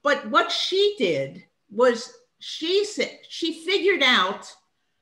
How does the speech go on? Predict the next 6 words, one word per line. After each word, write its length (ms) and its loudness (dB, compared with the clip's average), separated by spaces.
how 960 2
an 100 -4
anal-, 200 0
the 220 0
analytical, 1120 0
uh, 280 -8